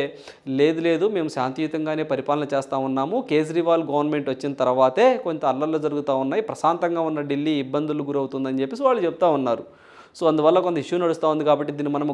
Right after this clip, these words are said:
కరెంట్ పాలిటీలో లింక్ చేసుకొని చదువుకోండి. So ఎప్పుడైనా సరే ఢిల్లీ అంశాలు చదువుకున్నప్పుడు పాలిటీలో so దానికి లింక్ చేసుకొని చదువుకోండి. ఏమైనా చ-, ఇటీవల కాలంలో ఏమైనా Supreme Court of India judgments కానివ్వండి అలాంటి చదువుతారు కదా, అప్పుడు దీన్ని కూడా లింక్ చేసుకొని చదువుకోండి. So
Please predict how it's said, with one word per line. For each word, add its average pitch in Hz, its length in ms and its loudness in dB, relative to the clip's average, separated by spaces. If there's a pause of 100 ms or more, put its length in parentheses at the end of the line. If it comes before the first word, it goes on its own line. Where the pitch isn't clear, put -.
కరెంట్ 165 340 0
పాలిటీలో 151 440 4
లింక్ 139 180 -4
చేసుకొని 196 320 -4
చదువుకోండి. 139 460 0 (380)
So 160 60 -4 (140)
ఎప్పుడైనా 156 360 0
సరే 147 140 2 (180)
ఢిల్లీ 160 260 2 (100)
అంశాలు 147 320 -2
చదువుకున్నప్పుడు 139 580 -2
పాలిటీలో 139 480 2 (220)
so 170 140 -6
దానికి 147 240 0
లింక్ 135 180 -4
చేసుకొని 220 300 -4
చదువుకోండి. 135 480 -2
ఏమైనా 143 200 -2 (120)
చ-, 139 120 0 (320)
ఇటీవల 160 300 4
కాలంలో 151 420 4
ఏమైనా 151 260 0
Supreme 156 340 -4
Court 151 220 0
of 143 120 -4
India 143 200 0
judgments 143 460 -2
కానివ్వండి 139 340 -2
అలాంటి 165 280 0
చదువుతారు 147 400 0
కదా, 120 100 0 (140)
అప్పుడు 160 240 -8
దీన్ని 156 200 2
కూడా 160 140 2
లింక్ 143 160 -4
చేసుకొని 180 340 -4
చదువుకోండి. 147 460 0 (460)
So 170 100 4